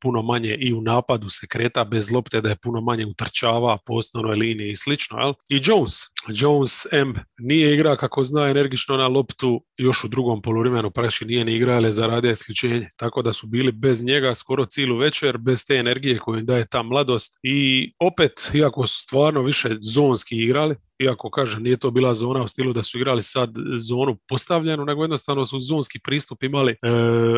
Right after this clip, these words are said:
u obrani, recimo, nisu radili toliki pritisak na loptu koliko znaju, ja? Znači, i s takvim nekakvim pasivnijim pristupom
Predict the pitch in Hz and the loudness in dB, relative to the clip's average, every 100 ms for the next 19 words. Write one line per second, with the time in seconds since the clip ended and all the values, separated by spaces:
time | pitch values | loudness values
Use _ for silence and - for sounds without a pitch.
0 | 123 151 139 131 139 135 127 120 120 120 | 2 0 0 2 4 4 2 0 0 0
1 | 120 127 117 123 - 113 - _ 131 123 | 0 -4 -2 -2 -2 -8 -16 _ 0 0
2 | 120 - 120 - 131 131 127 135 - 139 | 0 -2 -4 -4 -4 -2 -2 -2 0 0
3 | 160 - - 98 101 107 120 98 120 175 | 0 -6 -10 -10 -6 -2 -2 -2 -4 -4
4 | - - 135 - 170 - 180 - 165 - | -8 -4 -2 0 -2 -2 -2 0 -2 -2
5 | 160 160 143 - 120 135 - 151 156 131 | -2 -2 -4 -4 -4 0 2 2 2 0
6 | 107 135 139 156 - 135 | 0 -2 -2 -6 -4 -4